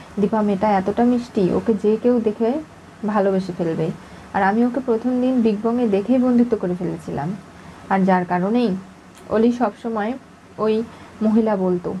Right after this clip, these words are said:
ওর সঙ্গে খারাপ আচরণ করার চেষ্টা করতো। এখন আমি সবটা বুঝতে পারছি।" থাক না চারু এই কথাগুলো। চারু কেক কাটে, নিজে হাতে কেক খাইয়ে দেয় সূর্য চারুকে। এরপরে চোখের জল মুছিয়ে দেয়।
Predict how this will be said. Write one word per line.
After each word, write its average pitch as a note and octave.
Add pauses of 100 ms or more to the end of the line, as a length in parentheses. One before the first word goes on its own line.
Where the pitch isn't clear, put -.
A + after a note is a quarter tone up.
(140)
ওর G#3+
সঙ্গে A3+
খারাপ F#3+
আচরণ F#3+
করার F3+
চেষ্টা -
করতো। -
এখন G3
আমি B3+
সবটা B3
বুঝতে A#3+
পারছি।" - (680)
থাক G#3
না G#3
চারু F#3
এই F#3
কথাগুলো। F3+ (600)
চারু G#3
কেক G3
কাটে, D#3+ (500)
নিজে A#3
হাতে B3 (240)
কেক A3
খাইয়ে G#3
দেয় G3
সূর্য G3+
চারুকে। D#3+ (540)
এরপরে G3
চোখের F#3+
জল G3
মুছিয়ে F#3
দেয়। E3